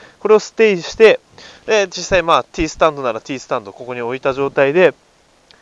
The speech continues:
ここから素早くヒッティングする。足がついてトップが出来上がったこの姿勢からインパクトまでスイングする。この練習ですね。えー、で、まあ、大事なことは、一つは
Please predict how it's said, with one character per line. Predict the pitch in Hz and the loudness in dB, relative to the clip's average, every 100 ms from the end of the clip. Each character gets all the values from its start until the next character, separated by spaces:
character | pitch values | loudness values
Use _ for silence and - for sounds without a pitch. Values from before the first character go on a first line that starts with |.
| _ _ _ _ _ | _ _ _ _ _
こ | - 123 | -20 -14
こ | |
か | - 175 | -2 0
ら | - - _ _ _ _ _ _ _ _ _ _ _ - - | 0 -4 _ _ _ _ _ _ _ _ _ _ _ -14 -14
素 | - | -10
早 | 151 139 | -12 -12
く | - - - _ _ _ | -10 -10 -10 _ _ _
ヒ | - | -20
ッ | 143 | -18
テ | 131 | -18
ィ | |
ン | 110 | -20
グ | |
す | 104 | -20
る。 | 98 _ _ | -20 _ _
足 | 170 - 196 | -6 0 0
が | |
つ | 185 220 | 0 -6
い | 175 | -8
て | 160 | -10
ト | 214 | -10
ッ | |
プ | - 170 | -14 -12
が | 151 | -10
出 | 147 | -10
来 | - 160 | -8 -6
上 | |
が | 190 | -6
っ | 196 | -6
た | 185 | -8
こ | 202 | -10
の | 208 | -10
姿 | 220 - | -10 -10
勢 | 247 240 | -8 -6
か | - | -2
ら | 269 220 - _ _ - - | 0 0 -2 _ _ -20 -14
イ | 175 | -8
ン | |
パ | 170 | -6
ク | - | -8
ト | 214 | -8
ま | 233 | -8
で | 214 _ _ _ _ _ _ _ _ _ | -8 _ _ _ _ _ _ _ _ _
ス | 151 | -16
イ | 120 | -16
ン | |
グ | 101 | -20
す | 101 | -20
る。 | _ _ | _ _
こ | 180 | -14
の | 175 | -12
練 | 143 127 | -12 -14
習 | - | -18
で | - | -20
す | - | -20
ね。 | 208 - - - _ | -20 -20 -20 -20 _
え | 170 160 151 151 | -8 -6 -4 -2
ー、 | |
で、 | 233 | -2
ま | 175 185 | 0 -2
あ、 | |
大 | 156 190 | 0 -2
事 | 226 | -2
な | 233 | -8
こ | 226 233 | -8 -6
と | 247 | -2
は、 | 214 123 - _ _ | 0 -2 -6 _ _
一 | - 269 | -12 -10
つ | - | -4
は | 190 120 | -2 -2